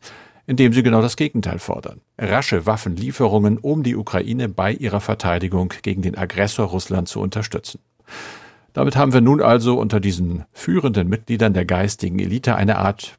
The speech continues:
Gleichgewicht der offenen Briefe. Unauffälligere Menschen in Deutschland wollen sich aber womöglich gar nicht führen lassen und machen sich zwar nicht so laut, aber sicher auch nicht weniger kontrovers ihre ganz eigenen Gedanken über den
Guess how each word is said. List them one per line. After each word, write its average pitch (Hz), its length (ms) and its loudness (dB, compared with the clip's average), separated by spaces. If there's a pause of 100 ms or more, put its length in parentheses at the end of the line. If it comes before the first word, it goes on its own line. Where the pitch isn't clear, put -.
Gleichgewicht - 880 -4
der 92 240 -2
offenen 95 420 -4
Briefe. - 380 -10 (840)
Unauffälligere 101 720 4
Menschen 117 320 2
in 139 80 0
Deutschland 147 640 -2 (180)
wollen 104 260 2
sich 90 220 -4
aber 98 180 -2
womöglich 98 380 -6
gar 98 160 -2
nicht 98 160 -8
führen 101 340 0
lassen 135 300 0
und 101 140 0
machen 135 260 0
sich 143 240 -6
zwar 98 220 -2
nicht 92 180 -6
so - 120 -8
laut, 110 380 0 (580)
aber 95 200 2
sicher 139 240 2
auch 127 120 2
nicht 131 180 0
weniger 117 320 2
kontrovers 101 640 0
ihre 107 160 0
ganz 110 320 0
eigenen 101 400 0
Gedanken 104 480 -2
über 101 180 0
den 104 220 2